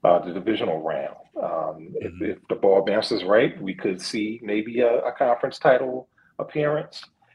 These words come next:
Speaker 1: Um, but I'm not even gonna go there. But what I
Speaker 2: Mm-hmm.
Speaker 1: want to see from them is just progress overall, whether it be the quarterback, whether it be the head coach, the defensive coordinator. I wanna see progress, at least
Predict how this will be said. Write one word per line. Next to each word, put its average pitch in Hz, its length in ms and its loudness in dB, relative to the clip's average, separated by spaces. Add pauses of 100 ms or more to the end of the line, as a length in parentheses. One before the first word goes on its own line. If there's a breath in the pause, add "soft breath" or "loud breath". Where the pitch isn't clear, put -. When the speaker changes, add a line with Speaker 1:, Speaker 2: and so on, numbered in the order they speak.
(160 soft breath)
Speaker 1:
Um, 92 280 -2
but 107 200 -2
I'm 104 180 -2
not 110 140 0
even 107 120 -6
gonna 104 200 -4
go 104 200 -6
there. 92 320 -4
But - 320 -8
what 101 140 -2
I 113 160 4
Speaker 2:
Mm-hmm. 110 140 -4
Speaker 1:
want 123 200 -2
to - 120 -12
see 139 320 -6
from 98 280 -8
them 80 320 -8 (420)
is 82 180 -8
just 90 300 -14
progress - 760 -2 (380)
overall, 104 800 0 (360 soft breath)
whether 95 240 0
it 92 80 -6
be 95 80 -8
the 92 60 -8
quarterback, 107 720 0
whether 92 200 -8
it 87 80 -8
be 92 60 -12
the 101 80 -8
head 98 260 -8
coach, 107 380 -2 (180)
the 80 60 -12
defensive 95 480 -10
coordinator. 95 640 -6 (320 loud breath)
I 92 80 2
wanna 95 260 -2
see 92 500 -6 (320 soft breath)
progress, 92 680 0 (340 soft breath)
at 95 180 2
least - 400 -4